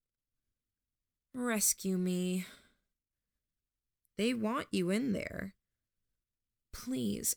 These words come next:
I got into the advanced stream and I still know more than the teachers," sigh. "That's perfect," I said, upbeat,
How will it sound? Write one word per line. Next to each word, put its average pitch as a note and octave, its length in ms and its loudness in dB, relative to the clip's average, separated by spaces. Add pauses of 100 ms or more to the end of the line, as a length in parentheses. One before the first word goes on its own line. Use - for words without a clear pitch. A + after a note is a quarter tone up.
I B3+ 80 0
got C#4 340 0
into B3 240 2
the A#3 180 2
advanced A3 720 0
stream G3 540 2
and G3 100 2
I G3+ 140 4
still A3+ 480 2
know F#3 220 2
more F3+ 400 2
than E3+ 180 -2
the D#3+ 160 0
teachers," D#3+ 800 0 (100)
sigh. D#3 600 0 (1000)
"That's - 420 -2
perfect," - 640 0
I E3 120 -2
said, F3+ 440 0
upbeat, F3+ 540 -2